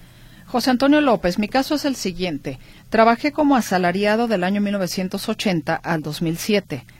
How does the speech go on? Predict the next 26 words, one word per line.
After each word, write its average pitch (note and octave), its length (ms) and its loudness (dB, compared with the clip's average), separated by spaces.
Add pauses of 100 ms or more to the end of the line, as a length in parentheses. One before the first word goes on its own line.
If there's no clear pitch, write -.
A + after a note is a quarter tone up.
(140)
realizando F#3 600 0
declaraciones F#3+ 720 -2
anuales F3+ 420 -2
aproximadamente F#3 880 -4
los D#3+ 180 -6
últimos G#3 400 -2
quince F#3 400 -2
de D3+ 220 -4
esos E3+ 340 -6
años. F#3 420 0 (460)
Actualmente C4+ 600 2
solo A#3+ 220 0
recibo A3 320 -4
ingresos G3+ 440 -2
por E3 160 -2
intereses F#3 500 -4
de F#3 100 -2
inversiones F3+ 800 -2
en D#3+ 80 -2
instituciones F3 600 -6
bancarias F#3 520 -2
que F3 120 -4
me D#3+ 100 -2
retienen F#3 540 -2
el D#3 200 -4
I F3+ 160 -4